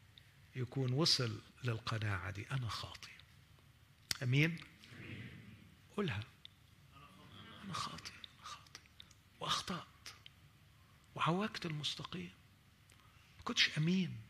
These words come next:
ما كنتش نقي، ما كنتش كويس". عيش الحقيقة علشان تدخل للعالم الحقيقي، بدل ما تعيش في الزيف والوهم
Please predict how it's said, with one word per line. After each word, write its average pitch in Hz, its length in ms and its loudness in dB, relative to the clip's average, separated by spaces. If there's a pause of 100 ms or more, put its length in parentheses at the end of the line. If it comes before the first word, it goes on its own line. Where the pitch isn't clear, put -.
(1300)
ما - 60 -16
كنتش - 300 8
نقي، 185 300 6
ما - 960 -8
كنتش - 220 2
كويس". - 680 -2 (840)
عيش - 260 12
الحقيقة 151 720 4 (840)
علشان 139 400 6
تدخل 180 300 0
للعالم 127 600 2
الحقيقي، - 580 0
بدل 135 260 0
ما 123 120 0
تعيش 123 240 2
في - 120 2
الزيف 123 440 0
والوهم 131 280 -2